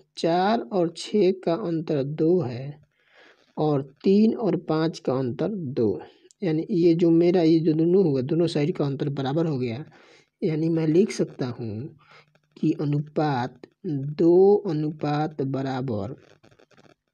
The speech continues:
दस, यही है ना। ये वर्तमान से यहाँ से यहाँ तक के अंतराल कितना, दस हुआ, तो दो यूनिट बराबर दस, तो एक यूनिट बराबर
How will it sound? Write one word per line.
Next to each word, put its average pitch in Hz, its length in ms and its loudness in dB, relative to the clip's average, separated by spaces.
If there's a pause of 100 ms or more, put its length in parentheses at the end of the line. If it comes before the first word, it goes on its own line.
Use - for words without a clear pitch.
(160)
दस, 143 640 -6
यही 214 120 4
है 170 100 6
ना। 160 140 2
ये 156 200 4
वर्तमान 160 720 2
से 123 200 -2
यहाँ 147 420 0
से 147 180 0
यहाँ 156 260 -2 (120)
तक 156 220 -2
के 127 160 0 (600)
अंतराल 175 320 0
कितना, 185 260 2
दस 147 300 0
हुआ, 117 200 -2 (380)
तो 185 100 -4
दो 190 220 4
यूनिट 208 160 4
बराबर 165 280 4
दस, 139 600 -2
तो 220 260 -6
एक 214 420 2
यूनिट 165 500 -2
बराबर 131 540 -4